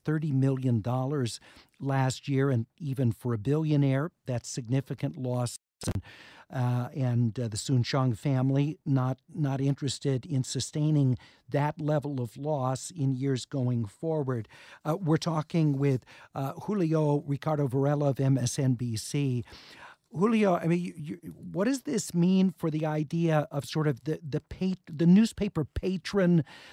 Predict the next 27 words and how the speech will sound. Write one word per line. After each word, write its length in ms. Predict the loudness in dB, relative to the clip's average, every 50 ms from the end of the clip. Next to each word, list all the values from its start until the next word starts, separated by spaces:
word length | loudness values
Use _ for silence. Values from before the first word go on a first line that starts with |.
| -8 _
the 80 | -2 -2
wealthy 540 | 0 2 2 2 2 0 -2 -2 -2 -2 -2
person 680 | -4 -6 -4 0 0 0 0 0 0 2 4 4 4
who 160 | 4 4 2 2
has 160 | 2 2 2
a, 300 | 0 0 0 0 -2 -4 -6
a 120 | -6 -6
civic, 680 | -6 -6 -2 -2 -2 0 2 2 0 0 -2 -10 -20 -20 -20 -20 -20 -20 -20 -20 -12 _
um, 580 | -2 -2 0 0 2 2 2 2 2 0 0 -2 -4 -10 _ -8
a 60 | -8
civic 360 | -8 -2 0 2 2 2 0 -2 -6 -2
good 460 | 0 4 4 6 4 4 0 -6 -4
takes 320 | -2 0 0 0 -2 -2
over 300 | -2 -2 -2 -2 0 2
a 60 | 2 4
newspaper 720 | 4 4 4 2 0 -2 -2 -2 -2 -2 -2 -2 0 2
and 160 | 2 2 0
funds 440 | 0 0 0 2 4 4 2 2 2
it? 180 | 0 0 -2 -6 -14 -20 -20 -20 -20 -16 -10
Uh, 300 | -6 -4 -2 -2 -2 -4 -6 -10 -6 2
I 60 | 4
mean, 100 | 6 6
is 120 | 6 4
that, 260 | 4 4 4 4 2 0 _
is 180 | -4 -2 -2 2
that 300 | 2 2 2 2 2 4
model 680 | 4 4 6 6 4 2 2 0 0 0 0 -2 -4